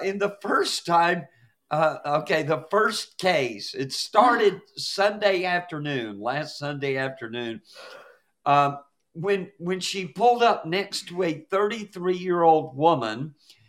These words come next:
Speaker 1: and began yelling at her about, quote unquote,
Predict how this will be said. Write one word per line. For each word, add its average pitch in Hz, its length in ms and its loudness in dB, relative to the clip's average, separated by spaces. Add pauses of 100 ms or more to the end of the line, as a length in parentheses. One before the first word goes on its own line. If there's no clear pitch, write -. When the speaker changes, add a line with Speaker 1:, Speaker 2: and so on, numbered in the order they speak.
(100)
Speaker 1:
and 175 140 0
began 202 420 2
yelling 202 460 4
at 190 220 -2
her 170 460 2
about, 156 580 4
quote 220 300 -2
unquote, 165 680 0